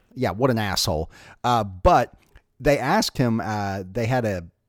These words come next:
a liaison that went between, you know, real life prison guards and reformatory guards, and the actors asking, you know, helping them research the roles, and they were like, "Hey, do you wanna talk to some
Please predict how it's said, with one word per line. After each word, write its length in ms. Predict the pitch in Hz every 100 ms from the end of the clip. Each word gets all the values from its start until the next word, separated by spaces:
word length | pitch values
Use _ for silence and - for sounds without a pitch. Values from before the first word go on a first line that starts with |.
| -
a 160 | 98 90
liaison 880 | 110 123 120 104 113 113 110 110 104 - _
that 140 | 92 101
went 160 | 113
between, 540 | - - 110 107 107 101 - _
you 100 | 104
know, 60 | 98
real 300 | 90 98 104
life 340 | 98 101 95 -
prison 320 | 92 98 98
guards 500 | 98 98 98 95 85
and 180 | 85 82
reformatory 500 | - 107 98 107 92
guards, 540 | 95 92 90 92 82 - - - -
and 160 | 107 104
the 80 | -
actors 480 | 135 143 - 120 107
asking, 400 | - 113 - 110
you 80 | 98
know, 60 |
helping 240 | 92 127 110
them 180 | 101 95
research 460 | 113 110 110 -
the 80 | 101
roles, 340 | 92 131 135
and 100 | 107
they 80 | 98
were 80 | 95
like, 180 | 90 87
"Hey, 220 | 139 143
do 100 | 113
you 100 | 113
wanna 180 | 113 110
talk 460 | - - 143 156 -
to 80 |
some 340 | 101 - 107